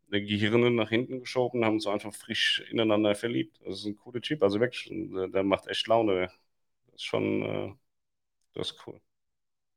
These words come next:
Auf der Prima ist gerade auch ein Weltklasse E M. Fabian Leonhardt, das muss man unterstreichen, doppelt unterstreichen. Fabian Leonhardt ist ein wahnsinnig geiler Typ.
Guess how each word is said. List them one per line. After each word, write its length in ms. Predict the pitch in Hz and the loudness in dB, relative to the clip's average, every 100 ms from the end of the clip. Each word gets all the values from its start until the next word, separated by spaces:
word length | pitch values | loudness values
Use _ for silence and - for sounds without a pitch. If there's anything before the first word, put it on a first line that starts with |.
| _ _ _ _ _ _ _ _ _ _ _ - - - | _ _ _ _ _ _ _ _ _ _ _ -20 -18 -4
Auf 120 | - | 0
der 100 | - | 4
Prima 320 | 113 110 120 113 | 4 6 8 8
ist 100 | 117 | 8
gerade 200 | 113 110 | 10 10
auch 100 | 110 | 8
ein 100 | 107 | 6
Weltklasse 540 | 123 - 120 107 101 | 6 8 6 8 4
E 80 | 85 | 4
M. 120 | 113 | 2
Fabian 520 | - 127 143 151 135 | 10 12 12 12 12
Leonhardt, 420 | 127 135 113 113 | 10 8 8 6
das 140 | 120 131 | 4 4
muss 180 | 131 131 | 4 6
man 160 | 123 | 6
unterstreichen, 640 | 120 113 - 107 110 110 110 | 6 4 6 8 10 8 6
doppelt 220 | 131 120 | 6 8
unterstreichen. 640 | 101 92 - 92 98 107 | 6 6 4 0 0 -4
Fabian 420 | 110 107 113 107 | 4 4 6 2
Leonhardt 380 | 101 107 110 107 | 4 4 4 2
ist 100 | 110 | 2
ein 160 | 104 101 | 2 10
wahnsinnig 480 | 104 113 117 110 - | 10 10 4 2 4
geiler 300 | 101 101 95 | 6 6 4
Typ. 280 | 110 131 | 0 -4